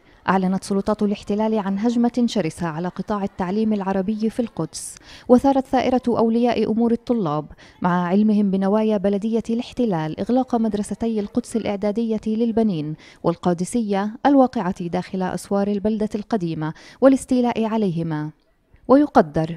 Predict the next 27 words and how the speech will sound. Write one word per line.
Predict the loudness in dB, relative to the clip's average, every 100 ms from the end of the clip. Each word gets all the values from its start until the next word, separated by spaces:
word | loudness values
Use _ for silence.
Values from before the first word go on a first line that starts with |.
| -4
بأن | -2 0 0
بلدية | 0 0 0 0 0
الاحتلال | -4 -4 -2 0 -2 -4 -4
تنوي | -2 2 0
الاستيلاء | 0 -4 -2 -2 -2
على | -2 -2 0
مباني | 0 2 2 0
بعض | 0 -2 0
المدارس | 0 0 0 -2 -2
الحكومية | -6 -6 0 0 0 -4 -8 -6
بغية | -4 -2 -2
تهويدها. | -2 -4 -2 -2 -2 -2 -4 -4 -6 -10 _ _ 0
كما | 4 4
أوردت | 4 4 4 2
مصادر | 2 2 4 2
صحفية | 2 -4 -4 0 0 0
إسرائيلية | 0 -2 -2 0 0 0 -2 -4 -6 -8 -2
بأن | 0 0
سلطات | -2 -2 -2 -2 -2
الاحتلال | -4 -4 -2 -2 -2 -6 -10 -16 -2
تنوي | 4 4 4
إغلاق | 0 0 0
مدارس | 0 2 2 0 0 -2
الأونروا | 0 2 0 -2 -4
في | -6
القدس | -8 -8 -6
الشرقية | -6 -4 -4 -4 -6 -4 -6